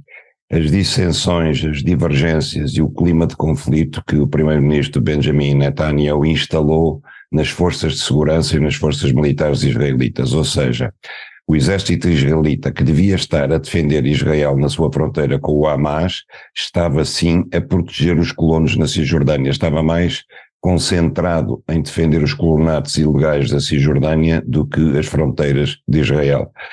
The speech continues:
E esse cont-, e isso, e a, e a dissensão nos comandos militares e no, e na, nos serviços de segurança, no Shin Bet e na Mossad,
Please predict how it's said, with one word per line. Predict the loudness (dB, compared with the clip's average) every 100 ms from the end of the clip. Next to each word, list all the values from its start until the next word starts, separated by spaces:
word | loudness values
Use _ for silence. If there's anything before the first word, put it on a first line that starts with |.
| -18 -10 0
E | 2
esse | 2 0 -4 -4
cont-, | -2 -2 0
e | 0 2 2
isso, | 0 -4 -2
e | 2 2
a, | 2 2 2
e | 0
a | 2
dissensão | 0 0 0 0 0 0 2
nos | 0
comandos | -2 0 2 2 2
militares | 2 2 0 0 0 -2
e | -2
no, | -2 -2
e | 0 2
na, | 2 0 -4 -8 -18 -20 -6
nos | -4 0
serviços | 0 2 0 -4
de | -2
segurança, | 0 2 0 0 0
no | 0
Shin | 0 0 2
Bet | 2 0 -2
e | -2
na | 2
Mossad, | 2 0 0 0